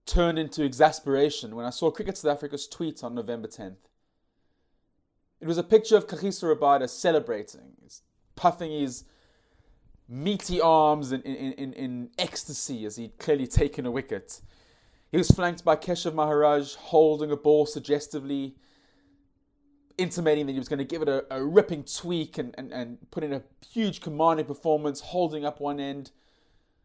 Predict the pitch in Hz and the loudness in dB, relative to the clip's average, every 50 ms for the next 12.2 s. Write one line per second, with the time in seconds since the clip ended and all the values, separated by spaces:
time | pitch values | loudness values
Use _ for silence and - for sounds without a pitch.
0 | _ _ _ _ _ _ _ _ _ _ - 160 156 - 185 185 190 185 - 175 | _ _ _ _ _ _ _ _ _ _ -4 -4 -2 0 0 0 0 -4 -4 -6
1 | 170 170 - 208 185 160 143 127 143 143 - 151 143 139 - 151 135 143 143 135 | -8 -6 -2 2 4 4 4 2 0 -6 -6 -6 -6 -6 -6 -6 -6 -4 -4 -6
2 | 127 123 - - 165 143 135 - 135 127 123 131 135 135 127 127 127 127 117 113 | -6 -8 -10 -4 -4 -4 -4 -4 -8 -6 -4 -4 -4 -4 -2 -4 -4 -4 -4 -8
3 | - 107 98 127 117 90 82 - - - - _ _ _ _ _ _ _ _ _ | -12 -8 -4 -4 -4 -4 -6 -16 -20 -20 -20 _ _ _ _ _ _ _ _ _
4 | _ _ _ _ _ _ _ _ _ _ _ _ _ _ _ _ 170 190 196 180 | _ _ _ _ _ _ _ _ _ _ _ _ _ _ _ _ -8 -8 -6 -6
5 | 202 196 - - 226 214 - - 123 107 85 69 58 - - _ _ _ _ _ | -6 -4 2 2 2 2 2 -2 -6 -6 -6 -10 -14 -16 -20 _ _ _ _ _
6 | _ _ _ _ _ _ _ _ _ _ _ _ _ _ _ _ _ _ _ _ | _ _ _ _ _ _ _ _ _ _ _ _ _ _ _ _ _ _ _ _
7 | _ _ _ 113 107 107 107 - - _ - 143 120 - - - 127 113 - - | _ _ _ -12 -10 -10 -10 -10 -16 _ -8 -8 -8 -8 -8 -4 -4 -4 -2 -2
8 | 110 107 104 95 - _ _ _ _ _ _ _ _ _ _ _ _ _ _ _ | -4 -6 -6 -8 -12 _ _ _ _ _ _ _ _ _ _ _ _ _ _ _
9 | _ _ _ 123 117 104 _ - 143 127 127 123 117 110 107 107 - _ _ _ | _ _ _ -20 -20 _ _ -4 -2 0 0 0 0 0 -2 -4 -8 _ _ _
10 | _ _ - - 104 104 101 98 101 95 95 87 _ - _ _ _ _ _ _ | _ _ -14 -12 -10 -10 -10 -12 -14 -16 -18 -20 _ -20 _ _ _ _ _ _
11 | _ _ _ _ - - 113 - - - - - - - - 156 147 143 - - | _ _ _ _ -16 -16 -10 2 8 8 8 8 6 -10 -4 -2 -2 -2 -2 -8
12 | 123 107 92 | -10 -12 -14